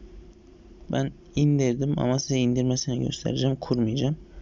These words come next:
Üstüne basıp yükleye bastığımızda arkadaşlar Minecraft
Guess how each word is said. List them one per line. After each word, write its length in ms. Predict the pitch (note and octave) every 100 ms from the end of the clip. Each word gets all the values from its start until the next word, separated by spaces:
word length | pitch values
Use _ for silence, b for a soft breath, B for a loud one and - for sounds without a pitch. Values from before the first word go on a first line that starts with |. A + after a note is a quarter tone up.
| B B B B B -
Üstüne 480 | D#3+ - E3 E3 D#3
basıp 300 | D#3+ D#3+ D#3+ - -
yükleye 480 | - D3+ - C#3+ C#3+
bastığımızda 680 | C#3 C#3+ - C3 C3+ C3+ C3
arkadaşlar 420 | C3+ B2+ C3+ C#3
Minecraft 720 | B2+ B2+ C3 - C3+ C#3+ -